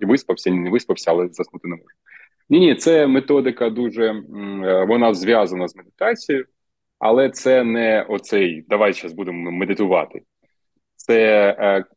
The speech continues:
трошки йоги, трошки дихання, тому що єдиний спосіб, я скажу, а потім буде окреме відео, я вам його пошлю, тому що це треба, щоб було відео.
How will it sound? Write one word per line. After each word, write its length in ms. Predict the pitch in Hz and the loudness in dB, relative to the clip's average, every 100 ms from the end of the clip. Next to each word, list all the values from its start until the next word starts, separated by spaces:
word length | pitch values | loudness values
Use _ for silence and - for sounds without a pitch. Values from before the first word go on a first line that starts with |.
| _ - | _ -4
трошки 380 | 127 - - | -2 -2 -6
йоги, 580 | 107 104 120 110 92 90 | -6 -2 2 2 2 -2
трошки 500 | - 101 101 - - | -2 -2 -2 -4 -10
дихання, 440 | 90 131 - 131 104 | -4 -4 -2 -2 -2
тому 300 | 101 110 110 | -2 -2 -2
що 300 | - 98 92 | -2 -2 -2
єдиний 480 | 104 139 131 123 98 | -2 0 2 0 -2
спосіб, 460 | - 143 175 98 92 | -6 -6 -6 -6 -8
я 80 | |
скажу, 340 | - 95 90 95 | -8 -8 -4 -2
а 40 | |
потім 340 | - 87 87 82 | -2 -6 -8 -12
буде 500 | 85 90 87 85 - | -6 0 4 4 2
окреме 540 | 87 - 98 90 85 | 0 0 0 0 -6
відео, 320 | 87 87 87 | -6 -2 0
я 160 | 82 85 | 2 0
вам 140 | 82 | -2
його 160 | 82 85 | -6 -12
пошлю, 360 | - 85 - 139 | -8 -8 -4 -4
тому 200 | 90 82 | -2 -4
що 140 | - | -6
це 120 | 85 | -6
треба, 260 | - 85 80 | -2 -2 -2
щоб 180 | - 80 | -4 -4
було 200 | 82 80 | -4 -2
відео. 360 | 120 127 110 | 0 0 -2